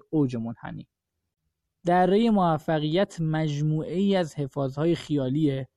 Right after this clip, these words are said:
که گذاشتن تا آدم‌هایی مثل من و شما رو دور نگه دارن.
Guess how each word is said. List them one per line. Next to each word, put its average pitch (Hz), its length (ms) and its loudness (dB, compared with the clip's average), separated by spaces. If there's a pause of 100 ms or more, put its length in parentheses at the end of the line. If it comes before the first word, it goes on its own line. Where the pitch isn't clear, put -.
(320)
که 214 100 0
گذاشتن 196 680 2
تا 180 340 2
آدم‌هایی 170 680 0
مثل 190 300 0
من 160 280 -2
و 151 60 -2
شما 160 360 -2
رو 170 260 2
دور 151 360 0
نگه 120 380 -8
دارن. - 280 -12